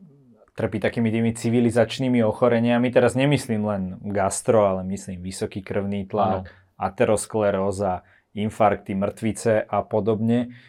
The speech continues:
Speaker 1: akú stravu by si možno odporúčil takýmto pacientom, keď potrebujú dať dokopy si tieto parametre krvné a
Speaker 2: Hej.
Speaker 1: fyzikálne?
Speaker 2: Ehm, určite, určite, určite to, čo, o čom sme sa bavili.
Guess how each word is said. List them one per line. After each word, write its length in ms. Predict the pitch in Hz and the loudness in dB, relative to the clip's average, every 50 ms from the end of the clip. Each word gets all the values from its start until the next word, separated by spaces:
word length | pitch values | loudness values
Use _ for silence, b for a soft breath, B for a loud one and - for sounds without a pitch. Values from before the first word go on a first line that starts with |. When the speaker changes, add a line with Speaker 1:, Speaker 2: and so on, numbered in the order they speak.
| B B B B - - 101 101 101 101 104 101 101 - - | B B B B -8 -4 -2 0 2 2 2 2 2 0 -4
Speaker 1:
akú 240 | - - - 135 123 | -6 -4 -4 -4 -2
stravu 320 | - 143 127 131 131 120 | 2 4 4 4 4 4
by 40 | 120 | 2
si 120 | 120 - 131 | 0 0 0
možno 640 | 127 123 117 120 127 127 127 123 120 120 120 - - _ _ _ _ _ _ _ _ _ _ - | 2 2 2 0 0 2 2 4 2 2 0 -4 -12 _ _ _ _ _ _ _ _ _ _ 0
odporúčil 560 | 120 117 120 - 131 127 127 120 - 127 117 | 0 0 2 2 2 4 4 4 2 2 2
takýmto 400 | 120 110 - 123 113 95 104 - | 2 2 2 0 -2 -2 -4 -6
pacientom, 640 | - 92 92 - - 101 95 95 - 117 117 117 113 - _ _ _ _ b b b b - - | -6 -8 -8 -8 -10 -12 -12 -10 -12 -12 -12 -14 -16 -20 _ _ _ _ b b b b -4 -4
keď 80 | 120 | 0
potrebujú 480 | - 143 139 - 147 143 127 139 139 135 | 4 6 6 8 8 8 10 10 8 8
dať 160 | 117 127 120 | 10 8 8
dokopy 440 | 110 123 120 123 - 123 - - 120 117 | 8 6 6 6 4 2 4 2 0 0
si 240 | - 117 110 95 - | 2 0 -2 -2 0
tieto 320 | - 120 110 - 120 101 | 0 0 2 2 0 0
parametre 720 | - 110 107 107 104 104 101 98 - 104 104 98 101 123 - - | 2 2 2 2 2 0 -4 -4 -4 -6 -6 -6 -8 -12 -20 -14
krvné 440 | - - 110 107 101 107 110 107 107 107 | -6 -4 -2 -2 0 0 0 0 0 0
a 120 | 101 95 95 - b b b b b b b b b b _ 120 | -2 -4 -8 -10 b b b b b b b b b b _ -2
Speaker 2:
Hej. 240 | 127 123 104 107 | 0 0 2 2
Speaker 1:
fyzikálne? 640 | 117 110 104 107 101 - 110 101 98 98 95 92 92 | 0 0 0 -2 0 0 0 0 0 -2 -4 -6 -4
Speaker 2:
Ehm, 640 | - 123 120 113 113 110 110 110 110 107 117 - - _ - | -2 0 0 2 0 0 -2 -2 -4 -6 -8 -12 -14 _ -4
určite, 560 | 139 151 135 - 185 160 - 139 123 117 - - | -4 -2 0 0 0 2 2 2 2 2 0 -4
určite, 560 | 131 120 - - - - - 127 120 120 - _ _ | -8 -8 -6 -8 -6 -4 -2 -2 -2 -4 -8 _ _
určite 480 | - 131 120 - - 151 - 123 107 - | -10 -10 -6 -4 -6 -4 -4 -4 -4 -2
to, 240 | 117 117 113 - - | -2 -2 -4 -4 -8
čo, 400 | - - 123 110 110 110 113 - - | -4 0 2 2 2 2 0 -2 -4
o 80 | - 117 | -6 -6
čom 240 | - - 131 113 95 | -4 -4 -6 -6 -4
sme 160 | 107 113 101 | -6 -8 -6
sa 160 | - 123 95 | -6 -6 -4
bavili. 480 | 82 80 90 95 110 123 160 196 196 | -4 -2 -2 0 0 -2 -2 -2 -6